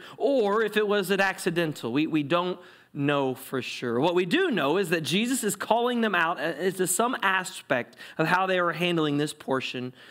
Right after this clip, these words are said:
of the law. Now, here's the thing. If you've not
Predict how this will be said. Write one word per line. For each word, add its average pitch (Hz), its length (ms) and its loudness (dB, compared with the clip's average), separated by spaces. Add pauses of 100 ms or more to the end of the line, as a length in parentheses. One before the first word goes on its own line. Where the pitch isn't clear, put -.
(280)
of 139 380 -2
the 139 160 0
law. 139 460 0 (500)
Now, 165 100 4
here's 208 220 2
the 190 100 0
thing. 143 440 0 (140)
If 175 280 0
you've 202 280 0 (100)
not 214 300 0